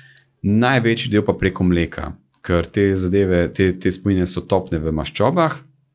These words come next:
delfinovo mleko je zelo bogato z maščobami. Ko, eh, začne, eh, samica dojiti, se veliko teh maščob mobilizira v mleko, se pravi, njene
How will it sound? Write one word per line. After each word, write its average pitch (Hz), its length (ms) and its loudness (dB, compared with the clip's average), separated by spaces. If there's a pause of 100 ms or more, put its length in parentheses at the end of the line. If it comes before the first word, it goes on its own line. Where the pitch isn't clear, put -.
(260)
delfinovo 87 800 0
mleko 92 360 2
je 80 100 2
zelo 87 260 2
bogato 80 420 -2
z 73 60 -8
maščobami. 135 580 0 (880)
Ko, 117 140 2 (240)
eh, 90 400 -2
začne, 95 520 0 (160)
eh, - 60 -2 (340)
samica 92 420 -2
dojiti, 92 360 0
se 85 200 -2
veliko 92 320 -2
teh 92 240 -2
maščob 90 420 -4
mobilizira 87 800 0
v 92 220 0
mleko, 135 540 0
se 135 160 -6
pravi, 92 280 0 (220)
njene 98 440 2